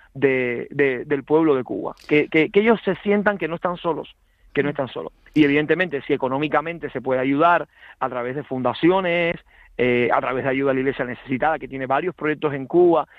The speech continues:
Speaker 1: que ayuda muchísimo a la Iglesia cubana de hace mucho tiempo, pues medicamentos, pues ponerse en contacto con sacerdotes cubanos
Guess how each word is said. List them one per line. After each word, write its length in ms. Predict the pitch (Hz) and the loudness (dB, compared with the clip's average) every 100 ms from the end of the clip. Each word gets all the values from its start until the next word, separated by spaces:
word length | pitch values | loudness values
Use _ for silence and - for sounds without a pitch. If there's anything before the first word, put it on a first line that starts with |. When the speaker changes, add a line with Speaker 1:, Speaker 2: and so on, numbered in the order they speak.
| - | -6
Speaker 1:
que 80 | 131 | -2
ayuda 180 | 127 151 | 2 0
muchísimo 480 | 143 - 151 147 135 | -2 -6 -4 -2 0
a 20 | |
la 60 | |
Iglesia 240 | 127 135 151 | 0 -2 -2
cubana 340 | 135 165 156 - | 0 0 0 -2
de 160 | 127 | -2
hace 160 | 123 127 | -2 -4
mucho 260 | 156 175 | -2 -2
tiempo, 420 | 180 175 156 160 - - - - | -2 -2 -2 -2 -4 -10 -20 -6
pues 640 | - 135 131 127 123 123 117 156 | 0 2 2 0 0 -2 -4 -2
medicamentos, 1120 | 139 135 120 135 180 175 156 156 151 156 143 - | 0 0 -2 -2 -2 0 2 4 4 0 -4 -2
pues 160 | 131 120 | -2 0
ponerse 300 | 123 127 156 | -2 -2 -2
en 60 | |
contacto 460 | 143 135 143 143 147 | 0 0 -2 -2 -2
con 160 | 135 127 | -4 -6
sacerdotes 520 | 127 127 123 131 143 | -6 -4 -2 -2 -2
cubanos 420 | 135 151 160 | 0 0 0